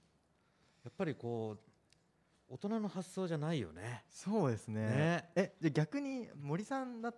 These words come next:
Speaker 2: たら、
Speaker 1: うん。
Speaker 2: この質問を例えばじゃあされた時にどう答えますか？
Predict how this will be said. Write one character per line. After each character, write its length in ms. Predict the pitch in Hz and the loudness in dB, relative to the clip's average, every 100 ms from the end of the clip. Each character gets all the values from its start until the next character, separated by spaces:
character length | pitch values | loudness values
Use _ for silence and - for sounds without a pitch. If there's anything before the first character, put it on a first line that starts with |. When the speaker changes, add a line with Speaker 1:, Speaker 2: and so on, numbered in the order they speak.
| - | -8
Speaker 2:
た 60 | |
ら、 260 | 101 107 98 | -8 -6 -4
Speaker 1:
う 40 | |
ん。 160 | 120 92 - | -4 -6 -10
Speaker 2:
こ 80 | 123 | -14
の 100 | 120 | -14
質 180 | - | -14
問 200 | 123 120 | -12 -10
を 60 | 117 113 | -10 -10
例 100 | 110 | -8
え 40 | 117 | -8
ば 140 | 101 | -8
じ 60 | 98 | -10
ゃ 20 | |
あ 20 | |
さ 100 | 104 | -4
れ 80 | 113 | -4
た 120 | 113 | -4
時 200 | 113 - | -8 -8
に 140 | 98 104 | -10 0
ど 280 | 131 139 131 | 2 4 2
う 40 | |
答 220 | 120 120 | -2 -2
え 60 | 120 | -2
ま 100 | 117 | -2
す 100 | - | -6
か？ 140 | - | -14